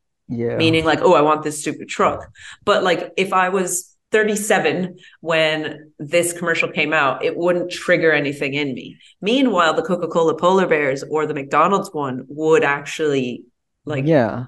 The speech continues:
Speaker 2: create some kind of emotion in me, which makes them much better ads. 'Cause we're watching the McDonald's ad from nineteen eighty-two,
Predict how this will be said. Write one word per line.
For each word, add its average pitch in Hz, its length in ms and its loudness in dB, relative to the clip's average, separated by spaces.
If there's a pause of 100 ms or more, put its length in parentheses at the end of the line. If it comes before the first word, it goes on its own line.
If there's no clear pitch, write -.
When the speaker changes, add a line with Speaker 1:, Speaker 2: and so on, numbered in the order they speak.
Speaker 2:
create 175 320 4
some 165 180 0
kind 160 200 -2
of 143 80 -6
emotion 143 560 -2
in 139 220 -2
me, - 260 -10
which 175 260 -2
makes 175 240 0
them 165 460 -2
much 156 300 0
better 143 220 2
ads. 165 300 0
'Cause 160 160 -8
we're 180 140 -2
watching 208 380 0
the 175 60 -4
McDonald's 160 460 -2
ad 139 280 -6
from 151 140 -10
nineteen 156 360 -2
eighty-two, 139 580 -2